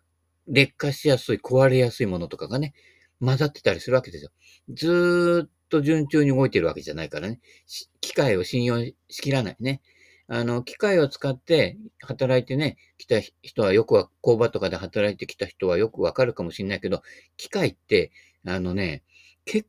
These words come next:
構いろんな、どんな機械でも必ずトラブル、故障する。うん。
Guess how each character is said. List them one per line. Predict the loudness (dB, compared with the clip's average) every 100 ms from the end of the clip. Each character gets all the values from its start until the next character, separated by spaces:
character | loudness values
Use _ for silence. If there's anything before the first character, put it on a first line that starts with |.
| _
構 | 4 6
い | 6
ろ | 4 4
ん | 2
な、 | 0 0 -6 _ _ _ -2
ど | 0
ん | 2
な | -2
機 | -4
械 | -4 -2
で | -2
も | -2 -2 -8 _ _ -6
必 | -2 0 0 -4 -2
ず | -2 -2 -6 _ _ _ _ _ _
ト | 4
ラ | 4 4
ブ | 2
ル、 | -2
故 | -2 -2
障 | -2 -2
す | -2
る。 | -4 -8 _ _ _ -8
う |
ん。 | -6 -8